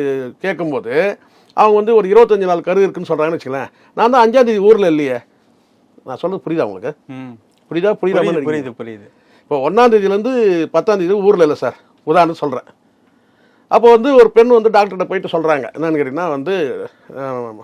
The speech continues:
Speaker 1: "இந்த மாதிரி வந்து எனக்கு," உடனே அவங்க டெஸ்ட் பண்ணிட்டு என்ன சொன்னாங்கன்னா, "அம்மா வந்து நீ கன்சீவ் ஆயிருக்கம்மா, இருபத்தஞ்சு நாள் கரு இருக்கு,"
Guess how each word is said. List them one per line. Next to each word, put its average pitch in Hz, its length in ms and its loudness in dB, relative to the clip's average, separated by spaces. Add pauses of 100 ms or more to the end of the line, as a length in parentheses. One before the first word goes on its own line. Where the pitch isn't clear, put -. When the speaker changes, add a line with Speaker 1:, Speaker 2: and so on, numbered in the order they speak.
(280)
Speaker 1:
"இந்த - 120 -20
மாதிரி 139 220 -6
வந்து 135 220 -6
எனக்கு," 117 260 -8 (640)
உடனே 220 160 -2
அவங்க 196 180 0
டெஸ்ட் 190 180 -10
பண்ணிட்டு 185 220 -4
என்ன 165 120 -4
சொன்னாங்கன்னா, 143 300 -8 (360)
"அம்மா 202 180 0
வந்து 165 300 -6
நீ 160 80 -6 (400)
கன்சீவ் 180 280 -2
ஆயிருக்கம்மா, 143 340 -4 (360)
இருபத்தஞ்சு 180 420 -2
நாள் 139 120 -6
கரு 165 260 -2
இருக்கு," 135 400 -8